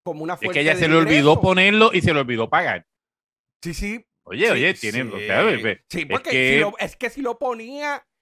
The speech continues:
Speaker 2: es que ella
Speaker 1: abría
Speaker 2: compró
Speaker 1: la
Speaker 2: Memory
Speaker 1: caja de
Speaker 2: Power y se le
Speaker 1: Pandora.
Speaker 2: olvidaba tomárselo.
Speaker 1: Sí, pero si ponía que tenía esos apartamentos que, y que los rentaba así como de a corto plazo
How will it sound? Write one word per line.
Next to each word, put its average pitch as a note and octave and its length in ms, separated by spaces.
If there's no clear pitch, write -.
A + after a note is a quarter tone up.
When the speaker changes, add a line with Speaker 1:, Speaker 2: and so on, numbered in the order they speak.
Speaker 2:
es A#2 120
que E3 80
ella F#3 120
Speaker 1:
abría F#3+ 140
Speaker 2:
compró F#3 220
Speaker 1:
la F#3+ 60
Speaker 2:
Memory F#3+ 360
Speaker 1:
caja G#3 120
de G#3+ 120
Speaker 2:
Power F#3+ 160
y D#3 40
se C#3 60
le D3+ 60
Speaker 1:
Pandora. C#3 100
Speaker 2:
olvidaba C3 300
tomárselo. A2+ 500
Speaker 1:
Sí, G3+ 240
pero F#3+ 320
si G3 260
ponía A#3 520
que C#4 140
tenía C#4 240
esos C#4+ 180
apartamentos C4 960
que, G3+ 300
y F#3+ 160
que F#3+ 120
los G3 140
rentaba G3 640
así B3+ 280
como F#3 1000
de D#3+ 80
a F3 60
corto C4+ 320
plazo C4 460